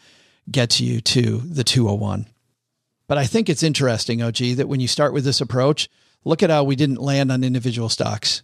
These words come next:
very much. <laughs> It'd be, this is why it's so difficult for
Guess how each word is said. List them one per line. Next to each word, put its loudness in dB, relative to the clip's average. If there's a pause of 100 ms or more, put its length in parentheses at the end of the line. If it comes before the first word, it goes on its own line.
very 0
much. -4 (160)
<laughs> -20
It'd 0
be, 2 (460)
this 0
is 0
why 2
it's -2
so 2
difficult -2
for 0